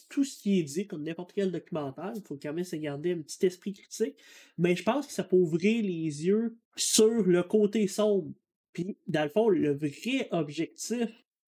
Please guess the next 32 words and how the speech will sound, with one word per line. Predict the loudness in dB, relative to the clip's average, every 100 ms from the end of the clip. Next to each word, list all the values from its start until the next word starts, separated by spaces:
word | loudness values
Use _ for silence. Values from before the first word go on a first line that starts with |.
| _
des | -2 0
réseaux | 2 2 2
sociaux, | 0 -2 4 4 4 -8 _ _ _ _ _
c'est, | -10 -4 2 2 2 -2 -4
euh, | -4 -4 -6
dans | -6
le | -4
fond, | 2 4
là, | 4 2 0
c'est, | -4 -10 -10 _ _ -20 _ _ _
c'est | -16 2
pas | 4
de | 6
nous | 4 2
offrir | 0 0 0
une, | 0 -2 -2 -4
une | -4 -2 0 0 -2
superbe | -6 -6 -4 0 -2 -2
plateforme, | -4 -6 2 2 2
hein, | 0 -2
c'est | -2 -2 -2 _ _ -6
de | 2 4
nous | 4 2
vendre, | 4 4 6 4
nous | 2 2 2 2
et |
nos | 2 0 -2
informations, | -4 -6 -4 -4 0 0 0 -2
à | 0 0
des | 0
compagnies | -2 -2 0 -2 -2 -4 -4 _ _ _ _ _
pour, | 4 6 6 2 -2